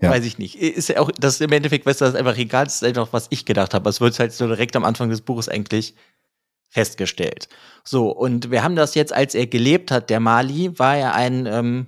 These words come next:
Speaker 2: Fotograf. Und im, in dem Sinne ist er ein Kriegsfotograf.
Speaker 1: Mhm.
Speaker 2: Und jetzt hast du ganz viele unterschiedliche Parteien, die in diesem Krieg Sachen gemacht haben. Von der hu bis, was weiß ich,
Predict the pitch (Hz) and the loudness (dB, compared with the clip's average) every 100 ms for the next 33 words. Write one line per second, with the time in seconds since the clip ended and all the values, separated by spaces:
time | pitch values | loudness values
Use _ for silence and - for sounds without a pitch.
0 | _ - - - 92 117 220 - - _ | _ -12 -10 -6 2 4 2 -2 -20 _
1 | _ _ - 117 - - - - - 123 | _ _ -10 -10 -10 -18 -20 -14 -6 -2
2 | 117 113 117 123 151 143 151 143 156 - | 0 2 4 4 4 4 6 6 4 0
3 | 143 139 - 104 101 95 87 71 - _ | 0 0 -2 -6 -8 -6 -4 -4 -6 _
4 | _ _ _ - 85 87 - 139 135 - | _ _ _ 0 4 4 4 2 -2 -4
5 | 120 120 127 208 - 180 165 131 160 156 | -6 0 0 0 -4 -2 0 0 -2 -2
6 | 151 147 139 120 117 117 - 147 165 175 | -4 -6 -6 -6 -6 -6 -2 0 2 0
7 | 180 _ _ _ _ 139 127 143 127 131 | -4 _ _ _ _ -6 -2 -2 -2 -2
8 | - 151 123 127 - 113 98 92 - 104 | -2 -2 0 0 0 -4 -2 -4 -8 -8
9 | 87 87 113 _ _ _ - 131 123 117 | -8 -8 -12 _ _ _ -4 0 2 4
10 | 113 - 170 160 151 127 131 - - 120 | 2 2 2 4 4 4 2 0 -2 0
11 | 123 135 120 139 131 - - | 2 0 0 -2 -4 -8 -12